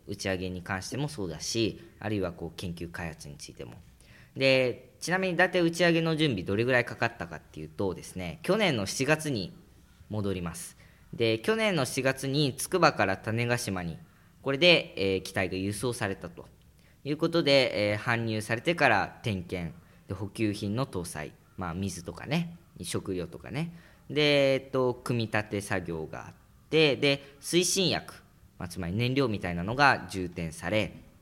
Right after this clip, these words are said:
で、ロケットとかも組み上げられて、で、えー、一月に入って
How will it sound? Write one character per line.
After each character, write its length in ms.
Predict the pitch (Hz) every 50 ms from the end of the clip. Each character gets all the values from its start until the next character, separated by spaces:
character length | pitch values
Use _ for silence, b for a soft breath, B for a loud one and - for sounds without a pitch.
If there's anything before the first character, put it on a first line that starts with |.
| _ - -
で、 320 | 143 156 156 - - - -
ロ 100 | 120 117
ケ 120 | - 131
ッ 120 | 117 - -
ト 140 | 92 85
と 140 | - - 80
か 100 | - 73
も 220 | 71 67 64 62 - - -
組 220 | - - 82 85
み 60 | 85 82
上 60 | 82
げ 80 | 82 80
ら 80 | 78
れ 80 | 78 78
て、 240 | - - 80 - - B B B B - - 151
で、 340 | 175 190 190 143 - - -
え 40 | 123 120 117
ー、 40 | 110 107
一 200 | 101 104 - 101
月 160 | 90 87 85
に 80 | 82
入 140 | 85 92 95
っ 40 | 85
て 440 | - - 180 175 - - - -